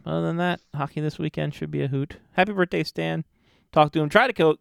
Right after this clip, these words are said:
co-, coax him out to, uh, get to the rink. But, uh, my nieces were over there, so they had to watch them.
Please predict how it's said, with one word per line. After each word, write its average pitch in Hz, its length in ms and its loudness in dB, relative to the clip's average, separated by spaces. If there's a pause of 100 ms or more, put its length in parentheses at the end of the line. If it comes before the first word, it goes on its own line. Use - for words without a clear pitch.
(120)
co-, 151 220 2
coax 139 420 -4
him 127 80 -6
out 120 180 -2
to, 117 340 0
uh, 113 240 -2
get 113 160 -10
to 113 60 -10
the 107 120 -4
rink. 104 280 -6 (540)
But, 98 220 -6 (180)
uh, 98 220 -2
my 95 100 -2
nieces 95 400 -4
were 90 140 -2
over 87 160 -2
there, 90 240 -4
so - 180 -14
they - 80 -12
had 95 100 -14
to - 100 -12
watch - 260 -16
them. - 280 -18